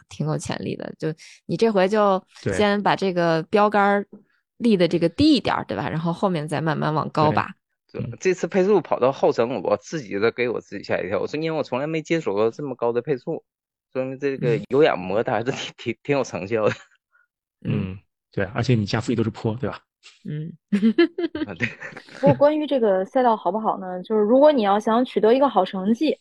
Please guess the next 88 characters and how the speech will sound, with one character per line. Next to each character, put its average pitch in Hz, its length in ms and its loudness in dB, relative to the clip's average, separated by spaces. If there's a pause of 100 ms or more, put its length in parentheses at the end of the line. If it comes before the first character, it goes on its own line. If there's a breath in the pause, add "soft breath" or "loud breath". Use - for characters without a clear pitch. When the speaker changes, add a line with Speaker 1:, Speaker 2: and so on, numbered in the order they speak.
(320)
Speaker 4:
我 196 100 -2
们 196 100 -4
就 202 100 0
选 190 320 -2
一 196 60 -4
个， 190 380 4
哎， 190 260 0
口 - 220 0
碑 214 200 6
比 208 80 -4
较 202 180 6
平 185 440 -4
的、 175 320 2
比 - 60 -18
较 202 120 0
平 202 260 -2
坦 240 160 2
的 190 100 0
赛 214 180 4
道， 196 200 6
选 185 200 0
一 190 40 -6
个 202 80 0
凉 196 180 2
快 240 100 0
的 202 80 6
天 247 260 -2
气。 226 280 -2 (440 soft breath)
就 285 180 2
如 277 140 2
果 285 140 8
要 262 180 8
是， 214 380 0 (300)
比 202 80 4
如 220 80 6
就 349 180 2
是 269 80 6
去 220 100 0
参 214 200 -4
加 208 120 -2
比 - 160 -8
赛 214 240 -2
呢， 185 120 -4 (100)
我 202 140 -4
觉 208 80 6
得 220 60 8
这 254 120 6
个 254 100 10
赛 247 160 4
道 220 200 6
就 220 100 4
是 214 140 0
巨 311 240 6
难 175 180 2
的 185 100 -4
赛 185 200 -4
道， 180 260 4
它 220 120 -8
其 - 100 -14
实 233 140 4
对 220 140 4
每 190 180 -4
一 - 40 -8
个 196 80 -2
跑 190 240 2
者 190 180 2
都 202 160 2
是 208 80 6
一 185 80 -4
样 175 140 -2 (160)
的。 190 80 -20
就 196 80 -20
你 214 80 0
跑 - 240 -2
的 180 80 -2
时 185 60 2
候 190 40 0
想， - 160 -2 (100)
他 202 100 -12
每 190 180 -2
个 175 60 -4
人 185 100 -6
都 220 140 2
是 226 80 6
要 208 140 4
在 185 200 4
这 175 140 0
个 - 220 4